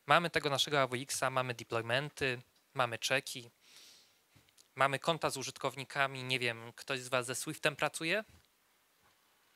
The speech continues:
Nie, ten. E, w Swiftie jest, e, jak mamy OpenStack Swifta, to musimy wysyłać, e, i dystrybuować, e,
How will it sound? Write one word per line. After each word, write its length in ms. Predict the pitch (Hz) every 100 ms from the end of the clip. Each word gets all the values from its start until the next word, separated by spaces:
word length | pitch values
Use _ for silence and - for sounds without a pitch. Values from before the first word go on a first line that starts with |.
| _ - _ _
Nie, 240 | 135 120
ten. 160 | - 113 - - - - -
E, 200 | - 127
w 80 | 127
Swiftie 440 | - 180 214 - 190
jest, 300 | 160 - -
e, 320 | 160 139 139
jak 160 | 147
mamy 200 | 165 165
OpenStack 420 | 185 185 165 165 -
Swifta, 440 | - 196 - 170
to 220 | - 160
musimy 460 | 156 160 - 170 165
wysyłać, 800 | 147 - 160 156 156 - - -
e, 520 | 147 143 139 139 139
i 100 | 147
dystrybuować, 1000 | 135 - 151 139 147 139 139 131 - -
e, 460 | 143 135 131 127